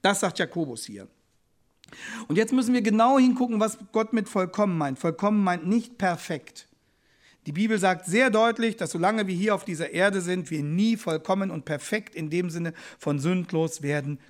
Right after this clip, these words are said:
können. Das macht die Bibel an vielen Stellen überaus deutlich. Wir brauchen die Vergebung unseres Herrn wieder und wieder. Und der Jesus hat nicht umsonst seine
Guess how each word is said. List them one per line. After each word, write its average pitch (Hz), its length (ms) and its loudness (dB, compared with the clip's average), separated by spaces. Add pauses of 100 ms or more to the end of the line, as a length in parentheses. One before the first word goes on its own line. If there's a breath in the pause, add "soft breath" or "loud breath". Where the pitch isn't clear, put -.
können. 151 400 -2 (360 soft breath)
Das - 160 -12
macht 160 320 -8
die 156 80 -8
Bibel 160 240 -4
an 143 160 -6
vielen 254 360 2
Stellen 202 440 0 (160)
überaus 233 500 2
deutlich. 208 540 -2
Wir 170 100 0
brauchen 208 640 0
die 202 140 -4
Vergebung 208 680 0
unseres 196 380 -6
Herrn 185 400 -2 (240 loud breath)
wieder 202 480 2
und 160 240 -8
wieder. 196 300 0
Und 127 260 -18 (300 loud breath)
der 160 120 4
Jesus 175 300 -2
hat 190 340 -2
nicht 175 220 -4
umsonst 190 640 0
seine 175 380 0